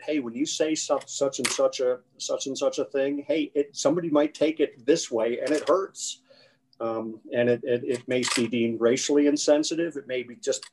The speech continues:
personally insulting. Um, but, um, as long as they, uh, as long as they, uh, they, they take it, uh, the next steps that they, they prescribed, then you're looking at, you're looking at a chance to build a stronger and stronger department.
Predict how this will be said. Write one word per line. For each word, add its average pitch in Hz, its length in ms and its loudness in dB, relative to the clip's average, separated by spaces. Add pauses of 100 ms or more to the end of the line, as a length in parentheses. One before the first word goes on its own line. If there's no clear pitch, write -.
personally 135 480 2
insulting. 117 760 0 (500)
Um, 120 360 0
but, 135 320 8 (140)
um, 127 320 -4 (320)
as 131 160 -6
long 143 300 2
as 156 140 -4
they, 143 260 0
uh, 139 200 0 (840)
as - 160 -8
long 123 260 4
as 127 140 -2
they, 135 240 4
uh, 131 280 4 (120)
they, 131 240 -2
they 123 140 0
take 135 300 -2
it, 139 220 -2
uh, 127 320 -4
the 120 80 -16
next 131 260 -6
steps 147 340 -4
that 123 160 -10
they, 127 260 -4
they 131 100 0
prescribed, 131 920 -4
then 135 180 -6
you're 123 140 -4
looking 131 280 2
at, 120 300 0 (460)
you're 131 120 0
looking 135 240 2
at 127 120 0
a 117 40 -14
chance 135 340 -2
to 127 60 -6
build 135 220 2
a 135 60 6
stronger 135 480 2
and 123 100 -6
stronger 143 380 0
department. 101 680 -8